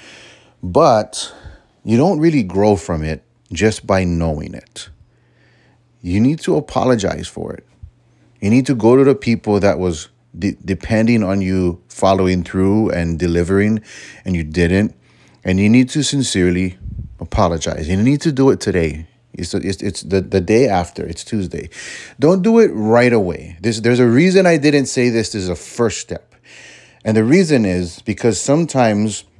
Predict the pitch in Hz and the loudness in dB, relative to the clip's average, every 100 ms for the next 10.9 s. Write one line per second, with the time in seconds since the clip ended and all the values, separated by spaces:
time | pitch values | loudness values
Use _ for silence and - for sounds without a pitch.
0 | - 107 110 113 - - - 165 - - | -6 -2 0 -2 -4 -4 2 2 0 -12
1 | - 127 123 - - 226 - - - 139 | 0 2 4 2 2 2 2 0 2 2
2 | 107 120 107 120 117 123 143 147 - - | 2 0 0 2 2 2 0 -4 -10 -20
3 | - _ 117 131 120 151 131 104 - _ | -20 _ -2 0 2 0 -2 -10 -14 _
4 | 196 214 220 170 160 175 160 123 - 131 | -2 0 2 2 4 4 4 0 -2 0
5 | 170 190 170 160 156 156 131 139 139 135 | 2 2 2 2 2 2 0 0 0 0
6 | 120 107 113 85 80 _ _ _ _ - | -2 -4 -8 -10 -12 _ _ _ _ -6
7 | 123 117 143 165 165 151 110 139 139 143 | -2 2 2 2 0 0 0 0 0 -2
8 | 151 143 139 139 135 127 104 101 113 127 | 0 -2 -2 0 0 0 -2 -2 0 -2
9 | - 113 90 78 - - 127 131 131 123 | -2 -8 -8 -10 -18 -12 -6 -4 -4 -4
10 | 143 - - 165 165 - 208 113 78 | -6 -8 -6 -6 -6 -6 -4 -4 -8